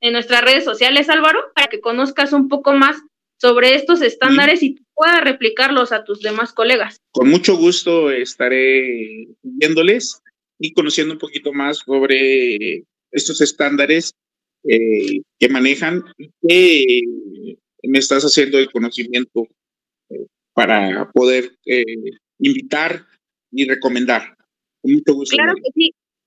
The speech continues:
Speaker 1: Y es que, mira, Álvaro, es muy importante que uno sepa y tengas este conocimiento para poderlo transmitir, que tú abras esa brecha, en este caso del conocimiento, para que la demás gente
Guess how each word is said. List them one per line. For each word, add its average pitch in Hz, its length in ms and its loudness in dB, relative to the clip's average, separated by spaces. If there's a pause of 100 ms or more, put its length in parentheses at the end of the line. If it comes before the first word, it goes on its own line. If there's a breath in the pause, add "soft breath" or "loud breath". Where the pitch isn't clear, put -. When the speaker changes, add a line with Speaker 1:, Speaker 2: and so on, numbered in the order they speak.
Speaker 1:
Y 262 120 2
es 330 140 2
que, 330 120 2
mira, 294 240 2
Álvaro, 240 440 2
es 269 160 2
muy 294 200 4
importante 269 720 0
que 226 140 2
uno 269 280 4
sepa 277 540 0 (720)
y 226 260 -10
tengas 277 360 2
este 294 220 -2
conocimiento 247 720 0
para 220 240 2
poderlo 269 300 4
transmitir, 269 680 0 (300)
que 240 100 2
tú 302 500 -8 (120)
abras 269 340 -2
esa 277 220 -2
brecha, 269 340 0 (920)
en 240 140 0
este 269 240 -2
caso 277 220 2
del 277 180 4
conocimiento, 233 880 0
para 214 260 -4
que 214 440 0 (260)
la 240 160 4
demás 254 300 2
gente 311 720 2